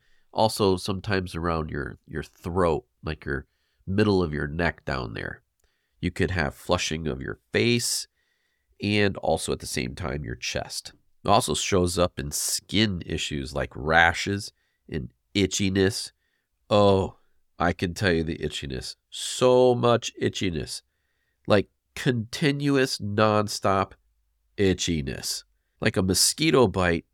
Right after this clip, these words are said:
that doesn't stop. Even if you itched it and you thought, "Oh, I'm gonna have a relief for just a couple minutes." Nope, it never goes away. You have to continuously put anti-itch stuff on or literally just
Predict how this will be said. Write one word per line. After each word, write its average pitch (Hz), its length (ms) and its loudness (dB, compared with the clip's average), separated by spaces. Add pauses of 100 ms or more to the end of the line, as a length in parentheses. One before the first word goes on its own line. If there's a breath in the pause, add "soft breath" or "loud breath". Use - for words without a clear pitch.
that 98 400 -2
doesn't 95 400 2
stop. - 500 -2 (400)
Even 151 240 0
if - 140 0
you 117 260 2
itched - 300 0
it 175 180 2 (460)
and 101 160 2
you 101 80 0
thought, 98 320 0
"Oh, 104 160 -2
I'm 107 120 0
gonna 92 120 0
have 85 120 0
a 85 40 -6
relief 90 280 -2
for 80 120 -6
just 95 220 -2
a - 20 -14
couple 85 220 -6
minutes." 107 320 -4 (120)
Nope, 104 280 0 (480)
it 95 180 -2
never 92 460 2
goes 85 320 0
away. 78 380 -4 (380)
You 95 140 0
have 92 300 0
to 85 160 -2
continuously 98 760 -4
put - 320 -2 (160)
anti-itch 90 720 -4
stuff - 380 -4
on 90 360 0 (640)
or 90 320 0
literally 95 440 4
just 87 280 0